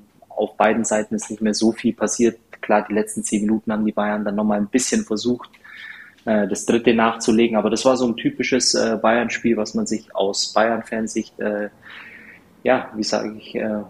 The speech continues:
ohne wirklich große Anspannung auf der Couch ansehen konnte, weil, äh, über neunzig Minuten eigentlich stets alles unter Kontrolle war.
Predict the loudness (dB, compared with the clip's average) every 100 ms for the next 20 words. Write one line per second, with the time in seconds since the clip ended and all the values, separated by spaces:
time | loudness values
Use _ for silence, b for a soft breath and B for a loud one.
0 | -12 -2 2 4 2 0 -2 -6 -10 -16
1 | -4 2 2 2 0 -2 -2 0 2 0
2 | -2 0 0 -2 0 0 0 -4 -4 0
3 | 0 0 -4 -4 -2 -4 0 0 0 -4
4 | -8 -8 -8 -12 -16 -8 -6 -2 -2 -2
5 | -6 -6 -4 -4 -4 -8 -4 0 0 0
6 | -4 -2 -4 -6 -4 -4 2 4 4 2
7 | 0